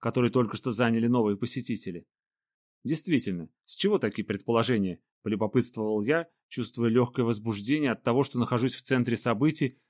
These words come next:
но при этом на безопасном расстоянии от любой пальбы. "Так почитайте местные газеты, больше будет пользы, чем от наших рассказов", —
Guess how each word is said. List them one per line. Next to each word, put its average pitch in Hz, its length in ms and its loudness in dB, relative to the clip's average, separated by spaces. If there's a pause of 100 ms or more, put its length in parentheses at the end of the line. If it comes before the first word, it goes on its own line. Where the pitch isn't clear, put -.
(100)
но 120 120 0
при 131 200 2
этом 143 300 4
на 127 80 2
безопасном 120 560 2
расстоянии 120 420 2
от 113 120 -4
любой 117 220 0
пальбы. 113 400 -2 (480)
"Так 165 160 -2
почитайте 170 540 2
местные 143 320 2
газеты, 120 540 0 (160)
больше 135 280 0
будет 151 280 2
пользы, 120 260 2
чем 123 160 2
от 117 100 2
наших - 240 -2
рассказов", — 107 560 -2